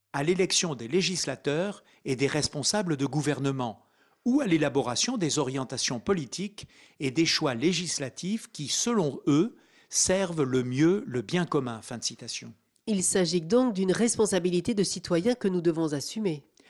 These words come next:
Speaker 1: Nous avons une responsabilité dans l'avènement du bien commun. Pour certains, parce que leur charisme les porte dans cette direction, ce pourra être un engagement en politique partisane. L'Église nous dit que cet engagement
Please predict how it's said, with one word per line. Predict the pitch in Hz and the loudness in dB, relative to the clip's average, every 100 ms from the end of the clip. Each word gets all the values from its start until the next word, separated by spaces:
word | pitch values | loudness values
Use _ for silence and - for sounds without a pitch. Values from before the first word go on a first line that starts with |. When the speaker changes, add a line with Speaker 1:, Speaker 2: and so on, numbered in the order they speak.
| - | -8
Speaker 1:
Nous | 135 208 202 | -2 2 4
avons | 190 208 185 | 4 2 2
une | 180 151 | 0 0
responsabilité | 185 - 190 - 175 156 156 147 196 185 | -2 0 -2 0 0 -2 -6 -4 -2 0
dans | 139 | 0
l'avènement | 147 147 151 156 156 | 0 0 0 0 -2
du | 123 | -6
bien | 117 147 | -4 -2
commun. | - 127 113 110 _ _ _ _ | -2 -4 -6 -12 _ _ _ _
Pour | - 123 | -6 0
certains, | - 160 - 151 127 - _ _ _ _ - | 2 0 0 -2 -2 -4 _ _ _ _ -10
parce | - - | -4 -2
que | 151 | 0
leur | 131 - | -2 -2
charisme | 143 151 190 - 127 | -2 0 0 0 0
les | 123 | 0
porte | - 214 - 139 | -2 -4 -4 -6
dans | 143 | -2
cette | - 151 123 | 0 0 -2
direction, | 151 147 - - 139 113 _ - | -4 -2 0 -2 -2 -8 _ -4
ce | - 143 | 0 0
pourra | - 165 156 - | -2 -2 0 0
être | 160 151 - | -2 -2 -4
un | 120 147 | -2 -2
engagement | 143 139 - 147 135 127 | -2 -2 -2 -4 -6 -6
en | 139 - | -8 -4
politique | 139 113 - - - | -4 -6 -12 -14 -8
partisane. | - - 143 123 220 285 285 _ _ _ _ _ - | -8 -6 -4 0 2 0 -2 _ _ _ _ _ -14
L'Église | 113 117 131 160 113 | -8 -6 -2 -2 -2
nous | 123 | -6
dit | 127 175 | -6 -8
que | 135 | -4
cet | - 139 | -4 -4
engagement | 131 127 123 135 156 123 | -4 -4 -4 -4 -2 -4